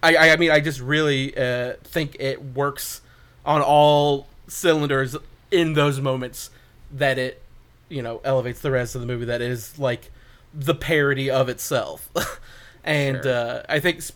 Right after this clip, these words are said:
Speaker 1: especially the big, um, Unchained Melody scene at the end where they cut in the footage of the real Elvis singing it and then also the footage of the different stages of Elvis's life that Butler already played, and it's all on the <laughs> screen at the same time.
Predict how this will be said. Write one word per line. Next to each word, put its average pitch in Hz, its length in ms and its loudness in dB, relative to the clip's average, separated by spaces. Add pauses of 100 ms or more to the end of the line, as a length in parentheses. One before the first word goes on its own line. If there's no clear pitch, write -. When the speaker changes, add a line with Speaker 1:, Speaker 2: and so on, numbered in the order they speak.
Speaker 1:
especially 131 840 2 (380)
the 139 180 -8
big, 139 540 -2
um, 117 420 -2 (1500)
Unchained 156 440 2
Melody 135 300 4
scene 139 300 -4
at 123 140 0
the 127 200 -4
end 120 300 -2
where 123 260 0
they 120 240 -2
cut 156 300 2
in 151 120 0
the 147 80 -2
footage 147 320 -2
of 131 140 -6
the 135 100 -4
real 135 240 2
Elvis 131 340 0
singing 135 480 -4
it 135 280 2
and 135 260 0
then 131 440 0 (380)
also 139 480 0
the 143 100 0
footage 147 480 0
of 139 140 -2
the 151 80 0
different 151 400 -2
stages 139 380 -2
of 143 100 -2
Elvis's 135 440 -4
life 135 280 -2
that 143 260 -6
Butler 143 260 0
already 135 200 4
played, 139 480 2
and 131 120 0
it's 139 120 -4
all 143 300 2
on 143 280 -4
the 147 60 -10
<laughs> - 100 -8
screen 262 300 2
at 196 60 -4
the 196 100 0
same 196 340 2
time. 180 540 4